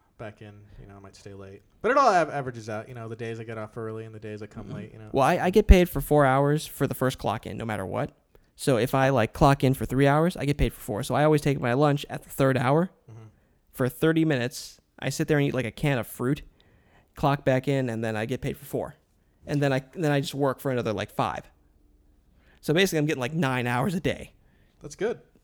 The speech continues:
Speaker 2: No, yeah, it's, you gotta game the system. Let me say, fight the power.
Speaker 1: So can I send you, like, YouTube videos and now you'll watch 'em or something?
Speaker 2: Oh, totally.
Speaker 1: Or is
Speaker 2: Like,
Speaker 1: that still gonna be,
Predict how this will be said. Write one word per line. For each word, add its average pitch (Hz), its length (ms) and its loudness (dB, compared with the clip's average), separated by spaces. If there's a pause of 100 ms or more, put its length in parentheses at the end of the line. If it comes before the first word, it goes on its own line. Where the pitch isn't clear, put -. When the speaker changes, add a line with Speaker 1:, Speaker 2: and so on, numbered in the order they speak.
Speaker 2:
No, 190 100 4
yeah, 131 160 0
it's, 131 120 -8
you 156 120 -6
gotta 170 200 4
game 156 240 2
the 135 80 -6
system. - 440 -8 (120)
Let 135 120 -4
me 135 60 -4
say, 123 180 -6
fight 151 260 0
the - 60 -8
power. - 340 -6 (600)
Speaker 1:
So - 120 -4
can 196 140 2
I 202 40 0
send 170 240 -4
you, 170 200 2
like, 131 240 -2
YouTube 135 240 -8
videos 135 360 -4
and 131 80 -12
now 123 160 -10
you'll 123 160 -4
watch 120 300 -4
'em 143 100 -10
or 135 80 -10
something? 143 380 -16
Speaker 2:
Oh, 208 80 -2
totally. 214 400 0 (140)
Speaker 1:
Or 135 80 -6
is 143 100 0
Speaker 2:
Like, 143 100 -2
Speaker 1:
that - 60 -8
still 143 160 -4
gonna 131 180 -10
be, 123 260 -8